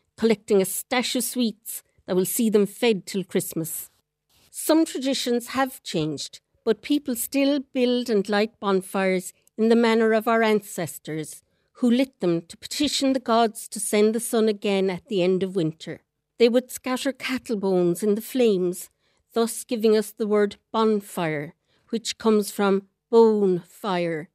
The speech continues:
the literal translation of the Irish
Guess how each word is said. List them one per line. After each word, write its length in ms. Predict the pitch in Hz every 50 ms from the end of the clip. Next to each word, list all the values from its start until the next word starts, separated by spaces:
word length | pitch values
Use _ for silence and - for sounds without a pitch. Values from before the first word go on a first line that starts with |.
| _ _ _ _ _ _
the 60 | -
literal 540 | 214 226 226 226 226 - - 208 208 202 196
translation 1000 | 202 - - 214 208 202 202 202 - 214 202 208 196 - - - 190 180 180 - -
of 160 | 202 185 180
the 140 | - 208 202
Irish 500 | 196 190 185 185 180 185 180 - - -